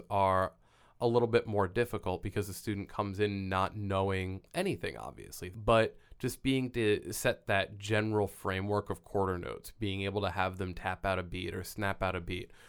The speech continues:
or even for guitar, being able to just strum all six strings four times in rhythm is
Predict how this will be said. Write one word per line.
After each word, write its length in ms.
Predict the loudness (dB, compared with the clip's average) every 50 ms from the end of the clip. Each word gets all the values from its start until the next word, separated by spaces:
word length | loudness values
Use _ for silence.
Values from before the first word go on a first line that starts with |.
| -20 -8 0
or 180 | 4 4 4 4 2
even 560 | -4 -4 -4 -2 0 0 0 0 0 -2 -4 -8 -14 -20 -20 -20 _ _
for 200 | -6 0 2 2
guitar, 560 | 2 2 0 4 6 6 8 8 6 4 2 -2 -10 -20 -20 -14 _ 0
being 240 | 2 2 4 4
able 220 | 4 4 4 2 0
to 120 | -2 -2
just 280 | -4 -2 -2 -2 -2 -6
strum 720 | -8 -10 -8 -2 4 6 8 8 8 6 4 2 -2 -4 -6 -12 _ _ _ _ _ _ _ _ _ _ 0
all 200 | 4 4 4 4
six 340 | 4 0 0 0 0 0 -2
strings 680 | -6 -2 0 2 4 4 4 2 2 -2 -4 -6 -8 -14 -20 -20 -20 -20
four 320 | -8 0 2 4 4 4
times 560 | 4 2 2 2 2 2 0 -4 -6 -10 -12 -14 -10 -4
in 240 | -2 -2 0 0 0
rhythm 320 | 0 0 2 0 0 -2
is 220 | -2 -4 -6 -8